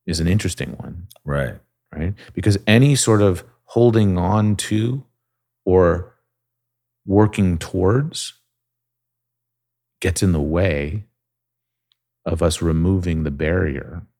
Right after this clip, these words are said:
Speaker 1: to our awareness of this present moment within ourselves. And our body is the only conduit that we have to access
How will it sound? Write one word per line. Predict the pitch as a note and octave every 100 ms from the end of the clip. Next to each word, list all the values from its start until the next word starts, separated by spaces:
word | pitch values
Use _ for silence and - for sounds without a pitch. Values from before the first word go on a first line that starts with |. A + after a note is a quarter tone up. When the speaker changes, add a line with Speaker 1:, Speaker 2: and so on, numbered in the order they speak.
| _ _ _ _ _ _ _ _ _ _ _ _ _ _ -
Speaker 1:
to | F2 D#2
our | D2+
awareness | C#2+ D2+ D2 D2
of | D2+
this | D2
present | - - - C#2
moment | D#2+ G#2+ - - _ _ _ _
within | - - C#2
ourselves. | C#2 - F#2 E2+ - - _ _ _ _ _ _ _ _
And | G2+
our | F#2+
body | F2+ F#2 A2 G2+ F#2
is | D#2+
the | E2 E2+
only | E2+ G2 G2
conduit | - F#2 F2+ E2+ D2+ -
that | -
we | D#2 F#2+
have | E2 F#2 G2 D2 D#2+ F2+ - _ _ _ _ _ _ _ _ _
to | - -
access | G2 A2 - E2 - -